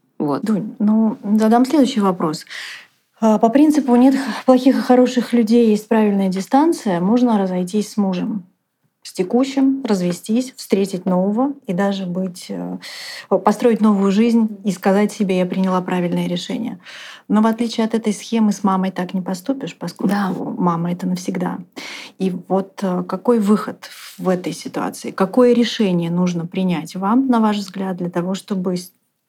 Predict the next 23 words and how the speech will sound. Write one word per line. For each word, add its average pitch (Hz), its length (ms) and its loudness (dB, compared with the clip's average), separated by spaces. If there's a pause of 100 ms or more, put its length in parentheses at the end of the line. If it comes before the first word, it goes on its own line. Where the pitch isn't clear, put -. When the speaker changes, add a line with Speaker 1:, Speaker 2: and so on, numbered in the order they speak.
(220)
Speaker 2:
ситуация 190 540 -4
дальше 175 420 -2
развивалась - 640 -8 (460)
в - 80 -20
правильном - 400 -6
Speaker 1:
Ну 208 120 4
Speaker 2:
русле? 240 140 8
Speaker 1:
вот, - 280 -2
и 208 380 4
я 226 140 4
предполагаю, 233 580 4
что 196 840 2 (280)
мне, 196 280 4
наверное, 196 400 4
нужно, 190 680 2 (100)
э, 190 640 -2
все-таки 196 380 0
к-, - 140 -2
какие-то 190 460 0
самой 208 400 2
решения 196 400 2
принимать, 180 560 0
хотя, 180 420 -2